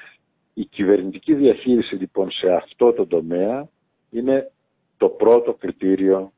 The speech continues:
για την, ε, για την άποψη του κόσμου για το ποιος θέλει να την κυβερνήσει. Τι έχουμε όμως εδώ; Έχουμε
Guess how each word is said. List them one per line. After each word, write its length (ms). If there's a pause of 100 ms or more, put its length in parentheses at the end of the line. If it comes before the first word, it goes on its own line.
(880)
για 220
την, 400
ε, 240
για 160
την 160
άποψη 280
του 120
κόσμου 320
για 100
το 60
ποιος 140
θέλει 120
να 60
την 80
κυβερνήσει. 480 (1300)
Τι 160
έχουμε 340
όμως 200
εδώ; 340
Έχουμε 560